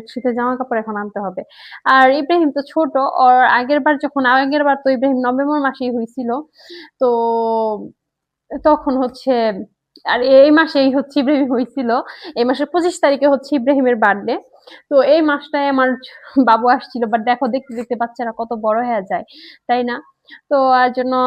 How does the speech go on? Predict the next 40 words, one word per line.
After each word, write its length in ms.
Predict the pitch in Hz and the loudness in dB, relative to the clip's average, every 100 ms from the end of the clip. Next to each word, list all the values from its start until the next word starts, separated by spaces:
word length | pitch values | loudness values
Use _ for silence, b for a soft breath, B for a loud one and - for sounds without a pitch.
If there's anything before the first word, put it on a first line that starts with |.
| 247 | 0
তোমাদের 260 | 240 240 | -2 -4
ভাই 200 | 226 240 226 | -4 -4 -2
আজকে 280 | 247 - 240 | -4 -8 -14
কি 120 | 247 | -8
করছে, 340 | 240 262 - 269 349 _ - - | -6 -6 -6 -8 -8 _ -10 -4
ইব্রাহিমের 440 | 262 277 269 240 | -2 0 0 -2
জন্য 200 | 233 240 254 | -2 -2 -2
কেনাকাটা 420 | 254 254 254 262 | -4 -4 -2 -2
করে 180 | 269 262 | -2 0
নিয়ে 140 | 240 240 | 0 -2
আসছে। 180 | - 254 | -4 -4
আজকে 200 | 254 262 | -4 -4
দেখাবো 320 | 233 247 226 | -4 -4 -6
তোমাদের 340 | 226 233 220 247 | -6 -4 -2 -2
ইব্রাহিমের 500 | 269 240 285 262 233 | -2 0 0 2 0
জন্য 160 | 233 240 | -2 -4
কি 180 | 247 311 | -2 -2
কি 100 | 302 | 0
জিনিস 200 | 269 254 262 | 0 -2 -4
কেনাকাটা 360 | 269 254 254 254 | -6 -4 -6 -6
করে 160 | 254 | -6
নিয়ে 160 | 226 196 | -6 -8
আসছে, 160 | 196 226 | -10 -8
ঠিক 120 | 285 | -6
আছে? 220 | 320 - 190 196 _ _ _ _ _ _ _ _ _ B B B B | -8 -8 -10 -10 _ _ _ _ _ _ _ _ _ B B B B
তো 60 | 285 | -2
চলো 220 | 302 294 | 0 0
দেখা 240 | 285 311 294 | 0 0 0
যাক, 180 | 277 302 | -2 -2
বেশি 160 | 285 277 | -6 -4
কথা 220 | 254 277 285 | -4 -2 0
বাড়াবো 300 | 226 233 233 | 0 0 -2
না, 120 | 269 480 - | -4 -4 -6
ইব্রাহিমের 600 | 254 220 254 269 240 254 - | -8 -2 -2 0 0 0 -2
শপিং 260 | 233 240 233 | -4 -2 -2
দেখাবো, 380 | 214 - 214 208 - B B | -2 -2 -4 -4 -10 B B
ও 40 | 349 | -4
তো 100 | 359 | 2
বাচ্চা 300 | 294 330 359 | 2 2 0
মানুষ, 280 | 320 285 | 0 0